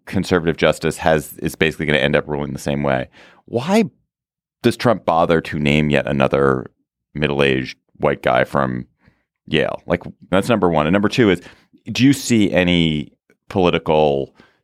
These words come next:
danger to Kavanaugh, or does it feel like the, you know, the votes are pretty locked?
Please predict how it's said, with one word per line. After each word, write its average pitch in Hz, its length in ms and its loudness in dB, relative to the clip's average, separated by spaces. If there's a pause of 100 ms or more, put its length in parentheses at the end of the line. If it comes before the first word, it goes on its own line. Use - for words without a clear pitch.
(140)
danger 76 500 0
to 76 160 -4
Kavanaugh, 64 480 0
or 67 120 2
does 76 140 -2
it 78 140 -2
feel 78 260 2
like 67 420 -4 (240)
the, - 160 -6
you 73 120 -6
know, 65 100 -2
the 67 120 -2
votes 67 280 -2
are 64 160 -2
pretty 67 260 -4
locked? 52 460 -14